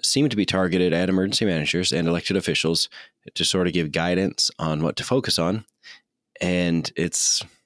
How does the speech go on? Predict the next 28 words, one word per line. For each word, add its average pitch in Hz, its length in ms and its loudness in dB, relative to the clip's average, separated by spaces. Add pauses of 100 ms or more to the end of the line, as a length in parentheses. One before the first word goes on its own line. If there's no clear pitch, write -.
(140)
kind 101 280 0
of 98 40 2
a 98 80 0
bureaucratic 90 600 0 (180)
document. 76 640 -2 (840)
So 131 160 0
it 113 40 0
has 139 200 2
to 127 100 -4
be 123 80 2
somewhat 104 500 4
vague 98 560 2 (140)
and 90 320 2
ambiguous, 92 580 2
especially 95 440 0
because 85 280 -2
it 80 100 -4
encompasses 82 560 -2
the 78 100 0
entire 87 320 -2
nation. 80 420 -2 (260)
Could 85 140 -6
you 90 180 2 (300)
imagine 87 480 0
writing 85 540 -2
a 87 80 -2
document 85 580 -2
for 80 520 -2